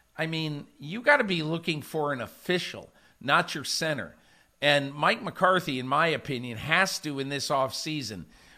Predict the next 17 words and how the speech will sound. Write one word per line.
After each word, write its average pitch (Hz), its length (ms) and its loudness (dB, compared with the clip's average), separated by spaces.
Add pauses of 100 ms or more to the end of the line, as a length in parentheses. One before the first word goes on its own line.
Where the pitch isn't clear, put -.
when 143 240 -2
they 185 200 2
re-drill 147 1400 -2
that 135 420 -2
play 127 500 0 (240)
and 131 220 -2
what 180 180 4
to 165 100 -6
do 165 240 -2
in 143 120 -2 (120)
end 160 240 0
of 175 80 -2
half, 147 380 2
end 143 220 0
of 139 140 -6
game 147 300 -4
situations, 143 920 -6